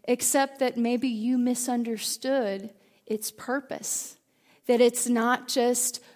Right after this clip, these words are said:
tall tales with Doctor Luke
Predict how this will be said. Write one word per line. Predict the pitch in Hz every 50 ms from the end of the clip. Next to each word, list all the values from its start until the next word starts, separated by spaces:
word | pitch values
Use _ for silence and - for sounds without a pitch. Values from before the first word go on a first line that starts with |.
| _ -
tall | - - - 240 240 262 269 285 269
tales | - - 277 285 269 247 220 196 190 196 196 -
with | 220 214 214 -
Doctor | - 220 214 208 - - - 240 220 226
Luke | 233 247 226 196 - - - - - -